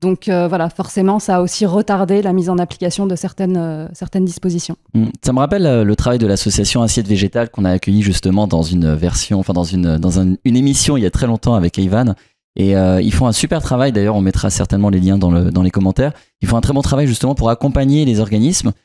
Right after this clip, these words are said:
Speaker 2: euh, pour végétaliser les assiettes. Et, euh, et puis oui, euh, je crois qu'on parlait de plus de trois virgule sept milliards, euh, de repas chaque année en France, dans nos institutions, dans, dans le, dans le service public. Donc, euh, c'est, c'est énorme en termes de repas.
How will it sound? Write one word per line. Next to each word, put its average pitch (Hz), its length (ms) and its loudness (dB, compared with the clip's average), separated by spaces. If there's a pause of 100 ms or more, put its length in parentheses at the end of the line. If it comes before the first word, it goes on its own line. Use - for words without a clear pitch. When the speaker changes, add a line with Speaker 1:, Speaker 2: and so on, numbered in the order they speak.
(280)
Speaker 2:
euh, 98 220 2
pour 113 200 0
végétaliser 131 640 0
les 120 160 0
assiettes. - 440 -2 (320)
Et, 95 200 2
euh, 85 580 2
et 95 100 0
puis 98 160 -2
oui, 127 240 2
euh, 95 80 2
je - 60 -2
crois - 120 -6
qu'on 101 140 -4
parlait 107 240 0
de 95 240 0
plus 113 240 -4
de 101 160 0
trois 123 400 -2
virgule 101 260 -4
sept - 340 -4
milliards, 135 680 2 (340)
euh, 101 100 0
de 98 120 0
repas 123 420 0
chaque - 380 -2
année 135 300 2
en 123 100 -2
France, - 460 -4
dans 98 260 0
nos 101 180 0
institutions, 117 800 -2
dans, 95 160 0 (400)
dans 92 120 0
le, 90 200 2
dans 92 100 2
le 92 60 2
service 92 260 -2
public. 107 400 -4
Donc, 95 240 -2
euh, 90 100 0
c'est, 87 400 -2
c'est - 220 -10
énorme 123 340 0
en 92 80 -4
termes 101 160 -4
de 92 60 0
repas. 98 300 -4